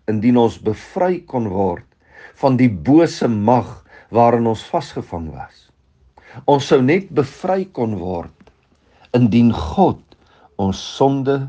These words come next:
vergewe. Dit kon nie net gebeur nie.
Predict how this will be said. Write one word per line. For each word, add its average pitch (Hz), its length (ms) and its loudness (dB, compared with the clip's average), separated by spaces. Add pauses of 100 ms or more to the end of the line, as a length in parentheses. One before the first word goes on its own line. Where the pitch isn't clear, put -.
(220)
vergewe. 80 600 -8 (1500)
Dit 151 260 0
kon 185 220 2
nie 95 180 -2 (300)
net 110 320 -4
gebeur 90 560 -2
nie. 76 200 -10